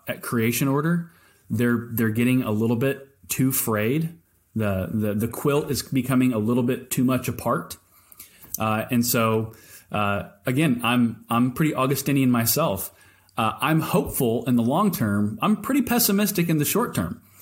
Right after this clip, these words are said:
uh, because we are having civilizational crisis right now. Uh, we have it. You, you mentioned, uh, an Islamic context in France. We're having this,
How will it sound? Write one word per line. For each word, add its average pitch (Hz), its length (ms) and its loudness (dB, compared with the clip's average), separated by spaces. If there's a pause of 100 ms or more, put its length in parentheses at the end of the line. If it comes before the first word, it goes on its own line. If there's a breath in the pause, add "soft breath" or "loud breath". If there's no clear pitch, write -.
(520 loud breath)
uh, 113 240 0
because 131 360 0
we 151 180 2
are 190 60 2
having 165 500 2
civilizational 135 1120 2
crisis 160 800 -2
right 101 240 -2
now. 76 360 -6 (500 loud breath)
Uh, 113 80 0
we 120 140 2
have 135 200 0
it. 131 200 0
You, 131 120 2
you 135 200 0
mentioned, 127 580 2 (480 loud breath)
uh, 107 400 -2
an 120 180 0
Islamic 127 520 0
context 120 680 -2
in 107 580 0 (140)
France. 160 580 0 (360 loud breath)
We're 117 140 0
having 131 340 2
this, 120 480 0